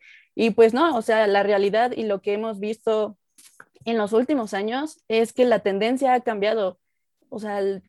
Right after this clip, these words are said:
tu compro es un voto y esto trae consecuencias y genera cambios en la industria.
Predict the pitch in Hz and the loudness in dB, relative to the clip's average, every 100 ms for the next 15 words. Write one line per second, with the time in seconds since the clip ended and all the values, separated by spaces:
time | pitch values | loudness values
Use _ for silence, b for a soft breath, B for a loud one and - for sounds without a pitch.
0 | - 190 - 240 262 285 277 262 254 240 | -16 -12 -2 0 2 2 2 2 -2 -2
1 | 208 214 240 254 - 202 214 240 220 214 | -2 -2 -4 -4 -6 -2 -2 -2 -6 -4
2 | 214 214 226 214 180 190 214 226 240 254 | -4 -4 -6 -6 -8 -6 -6 -2 -2 -2
3 | - 202 208 202 214 220 214 226 233 240 | -6 -6 -4 -2 -2 0 -2 -2 -2 -4
4 | 214 196 180 175 185 - - | -6 -4 -4 -2 -4 -4 -12